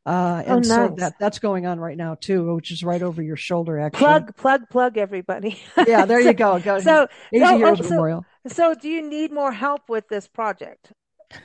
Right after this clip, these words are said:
Speaker 1: Um, yes, we all, yes, we're still, uh, working on, uh, again, we have some phenomenal sponsors. We're still raising money, um,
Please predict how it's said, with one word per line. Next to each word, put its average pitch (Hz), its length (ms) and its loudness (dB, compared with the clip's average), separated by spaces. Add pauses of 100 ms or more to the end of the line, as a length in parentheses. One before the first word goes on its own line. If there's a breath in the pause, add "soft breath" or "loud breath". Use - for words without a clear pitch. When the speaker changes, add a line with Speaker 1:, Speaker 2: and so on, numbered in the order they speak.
(600 loud breath)
Speaker 1:
Um, 247 380 2
yes, 233 380 -2
we 240 140 -8
all, 254 240 -4
yes, 202 440 -6
we're 240 100 -8
still, 247 480 0
uh, 208 240 -2
working 214 420 -4
on, 196 380 -6 (180)
uh, 214 140 -4 (120)
again, 202 360 0
we 202 140 -2
have 208 160 -4
some 185 300 -10 (280)
phenomenal 214 580 0
sponsors. 190 640 -6 (320 soft breath)
We're 175 120 -2
still 220 360 2
raising 214 400 0
money, 196 380 -6
um, 170 320 -6